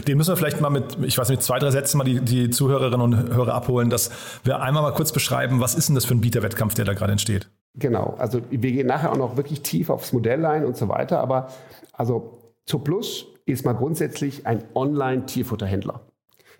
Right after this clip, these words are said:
Speaker 2: Die Firma wurde neunzehnhundertneunundneunzig gegründet,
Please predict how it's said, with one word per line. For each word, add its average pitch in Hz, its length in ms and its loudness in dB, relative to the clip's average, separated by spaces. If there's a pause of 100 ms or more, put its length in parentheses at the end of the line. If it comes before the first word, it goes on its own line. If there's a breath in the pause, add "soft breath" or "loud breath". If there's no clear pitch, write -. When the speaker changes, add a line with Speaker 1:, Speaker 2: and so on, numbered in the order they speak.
(120)
Speaker 2:
Die 117 60 2
Firma 170 340 0
wurde 131 160 0
neunzehnhundertneunundneunzig 131 960 0
gegründet, 127 560 -2